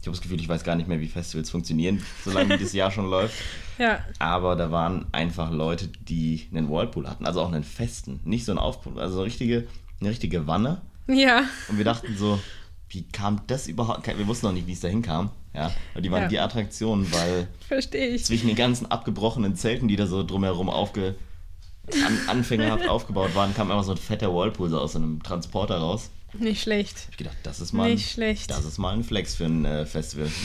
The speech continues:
Speaker 1: Einfach ein Whirlpool dabei.
Speaker 2: Ja.
Speaker 1: Ich auch dachte, hey, da muss doch Bestro-, also Strom dran. Wo kommt das ganze Wasser her, was die da reingemacht haben? Äh,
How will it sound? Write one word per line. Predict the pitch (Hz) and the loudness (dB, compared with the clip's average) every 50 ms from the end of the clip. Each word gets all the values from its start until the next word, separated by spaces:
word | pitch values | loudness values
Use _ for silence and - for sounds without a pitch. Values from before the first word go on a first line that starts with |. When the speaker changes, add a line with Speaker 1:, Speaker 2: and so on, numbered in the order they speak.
| - - - - - | -4 -6 -6 -6 -6
Speaker 1:
Einfach | - 71 82 | -4 -2 -2
ein | 87 87 85 | 0 0 0
Whirlpool | 85 107 113 - - 85 78 | 0 0 0 -2 -2 -4 -4
dabei. | 71 - - 65 67 69 80 87 - - - - - | -4 -4 -4 -4 -4 -4 -6 -6 -8 -12 -12 -8 -4
Speaker 2:
Ja. | 202 202 202 - - - - - - - - | -4 -4 -2 -4 -6 -8 -8 -12 -12 -12 -12
Speaker 1:
Ich | - - - | -12 -12 -12
auch | - | -12
dachte, | - - - - - - | -10 -8 -8 -8 -8 -8
hey, | - - 82 | -8 -8 -6
da | 85 | -6
muss | 87 85 - | -6 -6 -6
doch | - 78 - - - - | -8 -8 -10 -10 -8 -6
Bestro-, | - - - - - - - - - 85 - | -4 -2 -2 -4 -6 -8 -10 -8 -6 -4 -4
also | - - 76 82 | -2 -2 -2 -2
Strom | 80 - - - - 71 87 92 92 87 82 | -2 -4 -6 -6 -6 -4 -4 -2 -2 -2 -2
dran. | 85 78 82 85 87 92 90 87 85 - - - - - - - - - | -2 -2 -2 0 0 0 0 -2 -4 -6 -12 -14 -16 -16 -16 -14 -12 -10
Wo | 90 | -6
kommt | - - 101 92 | -2 0 0 0
das | 101 90 - | 0 -2 -2
ganze | 95 92 - 110 87 85 | -4 -2 -2 -2 -2 -2
Wasser | 90 95 - 120 101 | -4 -4 -2 -2 0
her, | 104 107 101 98 | 0 0 0 0
was | 98 98 - | -2 -2 -4
die | - | -4
da | 95 95 82 | -4 -2 -2
reingemacht | 90 95 92 92 90 90 87 90 - | 0 0 0 0 0 -2 -2 -4 -4
haben? | 101 95 87 80 82 85 | -2 -2 -2 0 -2 -4
Äh, | 73 | -4